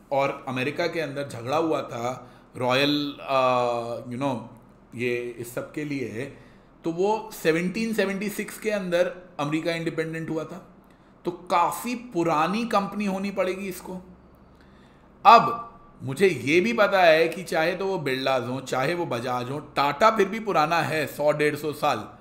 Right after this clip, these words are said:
सौ डेढ़ सौ साल, but गोदरेज, Bajaj, बिरला, ये तीनों तो definitely उतने पुराने नहीं हैं। भाई, Bajaj और बिरला,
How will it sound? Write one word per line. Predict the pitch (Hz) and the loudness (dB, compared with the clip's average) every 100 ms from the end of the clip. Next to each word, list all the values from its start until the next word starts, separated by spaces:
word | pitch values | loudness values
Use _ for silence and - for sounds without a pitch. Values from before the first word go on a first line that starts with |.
| - - - - - | -20 -20 -20 -20 -2
सौ | 147 151 | 2 2
डेढ़ | 160 147 | 2 -2
सौ | 160 147 | -4 -2
साल, | - 160 131 127 - - 143 | 2 4 2 -2 -16 -8 -6
but | 139 | -6
गोदरेज, | 113 143 147 143 185 208 190 - | -6 -6 -4 -2 0 0 0 -4
Bajaj, | 135 131 139 156 165 160 | -2 0 2 4 6 4
बिरला, | - 120 127 131 135 113 - 98 | -2 -2 -2 0 -2 -4 -8 -4
ये | 127 180 | 2 2
तीनों | 196 208 214 | 2 -2 -2
तो | 202 | -2
definitely | 147 135 165 165 165 175 | -2 -2 -2 -4 -2 -2
उतने | 170 | -2
पुराने | 143 131 117 113 | -6 -4 -4 -6
नहीं | 107 101 | -8 -12
हैं। | - - - - - - - - | -18 -20 -20 -20 -20 -20 -20 -4
भाई, | 143 | -2
Bajaj | 147 120 107 127 160 190 | 0 -2 -2 4 4 4
और | 190 170 160 | 2 0 2
बिरला, | 139 143 151 123 113 139 | 0 2 4 2 0 -4